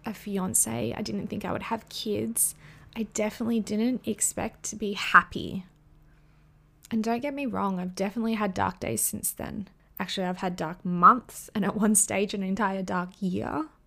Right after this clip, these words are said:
I've been in that dark place again. Life hasn't been perfect, and honestly, I know it never will be. But things are different now. And when those dark times do come up, when I find myself in that dark place again,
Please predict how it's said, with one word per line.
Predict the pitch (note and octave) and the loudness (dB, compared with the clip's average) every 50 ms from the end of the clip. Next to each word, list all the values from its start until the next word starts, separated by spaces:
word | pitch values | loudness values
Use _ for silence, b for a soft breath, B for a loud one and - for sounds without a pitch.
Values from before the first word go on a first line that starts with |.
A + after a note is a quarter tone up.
| _ _ - - | _ _ -6 -4
I've | G#3 G3 F#3+ | -4 -2 2
been | G3+ G3 G#3 G#3+ A3+ A3 | 4 4 6 6 4 4
in | G3+ | 2
that | F#3+ - - - | 0 -4 -4 -2
dark | G#3+ G3 A3 A3 - - | 0 0 0 0 -2 -4
place | A3+ G3+ G3+ G3 - | -4 -4 -2 -4 -6
again. | G#3+ G3 - - G#2+ B3 C4+ E4 E4+ - - - _ - | -6 -4 -4 -4 -4 -4 -6 -8 -10 -14 -20 -16 _ 0
Life | B3+ C4 C4+ - | 2 2 2 2
hasn't | D#4+ D#4 D4+ D#4+ D4+ | 0 -2 -2 -2 -2
been | D4 D4 C4+ B3 | -2 -2 0 2
perfect, | G#3+ F#3+ A#3+ C#4 - G#3+ G3 - | 4 6 6 6 4 0 -6 -4
and | A3 A3 A3+ | -2 -2 0
honestly, | A#3+ B3 C4+ B3+ - - - A3+ A2+ - | 0 0 -2 -4 -4 -4 -4 -4 -4 -2
I | - G#3 | -2 0
know | G#3 G3+ G#3 B3 C#4+ | 2 2 2 2 2
it | C4+ - | 2 0
never | G3+ G#3 F#3+ F#3+ F3 | 0 -2 0 -2 -2
will | E3+ E3 A3+ D4 B3+ | 0 4 4 4 4
be. | - - - - - - G#3 - - B B B B B B B B B B B B B _ - - - | 2 0 -2 -2 -4 -6 -10 -12 -14 B B B B B B B B B B B B B _ -18 -4 4
But | - A3+ G#3 - - - - - - - - - - - - - | 6 8 8 8 6 4 0 -14 -20 -20 -20 -20 -20 -20 -10 -4
things | - B3 D#4 F#4 G4 G4 - - - - - - | 0 2 2 2 0 -2 -4 -4 -4 -4 -4 -4
are | B3+ B3+ | -4 -2
different | A3+ - C4 C4 - C#4 - - | -2 -2 -4 -4 -4 -6 -6 -2
now. | - - - - - A3 A3+ A3 b b b b b b b - - - - - - B B B B B B B B B | -2 0 0 0 -2 -4 -6 -8 b b b b b b b -20 -20 -20 -20 -20 -20 B B B B B B B B B
And | - A3+ A3 | -2 0 2
when | A#3 B3 C4 | 2 2 4
those | C#4+ D4+ D#4 C#4+ C4 | 4 4 4 2 2
dark | A#3+ G#3 G3 G3+ A3 - | 4 6 8 8 8 6
times | - - B3 A3+ G#3+ G#3 G3+ | 2 -2 0 0 0 0 -2
do | F#3+ - F#3+ G3 A3 | -4 -2 -2 -2 -2
come | G#3+ - - A3+ F#3+ | -2 -4 -4 -2 2
up, | F3+ F#3+ B3+ D4 - | 2 2 2 2 2
when | - A3+ G#3+ | 0 0 0
I | G#3+ G#3+ A3 | 0 -2 -4
find | - - - G3+ G3 G3+ A3 A#3+ B3+ - | -4 -6 -6 -4 -2 -2 -2 -2 -4 -4
myself | B3 A#3 A3 G#3 - - F#3+ G3+ - | -2 -2 0 0 0 0 -2 -2 -2
in | - A3+ A3 | -2 -2 -2
that | G#3+ G#3+ G#3 G#3+ | -2 -2 -4 -2
dark | - G#3+ G#3 A3 - - | 2 2 2 2 2 0
place | - B3 B3+ B3+ - - | 0 0 2 0 -2 -4
again, | B3+ - - F#3 - - D4 E4+ | -4 -2 -2 -2 -2 -4 -6 -8